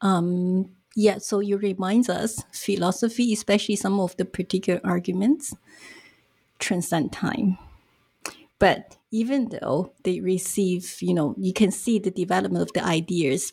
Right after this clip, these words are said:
based on Mahasangika, Sarvastivada's, you know, you see, you tra-, you can trace the historical inheritance, but its important thing is that they are making a kind of a logical argument on their own that can be, um,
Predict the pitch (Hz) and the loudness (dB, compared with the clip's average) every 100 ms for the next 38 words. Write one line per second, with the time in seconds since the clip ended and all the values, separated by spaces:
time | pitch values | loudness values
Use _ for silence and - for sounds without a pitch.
0 | 262 175 180 - 175 165 165 170 165 165 | 0 2 2 0 -2 0 2 0 -2 -2
1 | 185 190 190 185 190 185 - 156 - 170 | 2 2 0 0 0 0 -2 -4 -4 -4
2 | 175 180 180 185 185 185 - 180 175 156 | -2 0 0 2 0 -2 -2 0 2 2
3 | 165 180 - 190 - 180 - 202 202 214 | 0 -2 -2 -2 0 0 0 0 0 0
4 | 214 190 - 202 196 190 175 170 - 175 | -2 -4 0 0 0 -2 0 -2 -4 -4
5 | 185 180 - 175 175 180 196 220 185 180 | 0 0 0 0 0 2 2 2 0 -2
6 | - 175 180 - 170 - 190 190 185 202 | -2 0 0 0 -2 0 0 0 0 0
7 | 196 - 156 175 180 180 175 180 185 - | 0 0 -4 -2 0 0 2 2 0 0
8 | 190 190 185 - - - - - 190 - | 0 0 -2 -12 -16 -16 -16 -10 -6 -4
9 | 185 180 170 180 196 202 - 185 185 180 | -2 -2 0 2 2 0 -4 -2 0 0
10 | 180 170 160 - 160 156 156 175 - - | 0 0 0 0 0 0 0 0 0 0
11 | 170 - 180 170 185 180 165 165 180 165 | -2 -2 0 0 0 -2 0 0 0 0
12 | 156 156 160 | 2 2 0